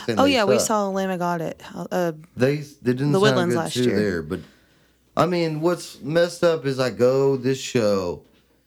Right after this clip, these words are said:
Speaker 1: and I'm like, "You know what? I'm gonna go. I, I, I know this music. Like, everybody says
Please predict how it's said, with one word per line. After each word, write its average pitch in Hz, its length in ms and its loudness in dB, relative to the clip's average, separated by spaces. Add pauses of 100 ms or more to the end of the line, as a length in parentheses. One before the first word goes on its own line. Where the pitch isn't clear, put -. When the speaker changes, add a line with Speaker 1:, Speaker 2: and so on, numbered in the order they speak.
(340)
Speaker 1:
and 123 100 4
I'm 127 180 2
like, 113 600 -2 (1040)
"You 185 80 6
know 185 120 4
what? 180 120 2
I'm 180 100 -2
gonna 175 140 0
go. 107 480 2
I, 120 60 0
I, 110 480 -2
I - 20 2
know 139 260 2
this 156 280 -6
music. 127 600 0
Like, 107 340 -2
everybody 131 500 -2
says 120 440 -2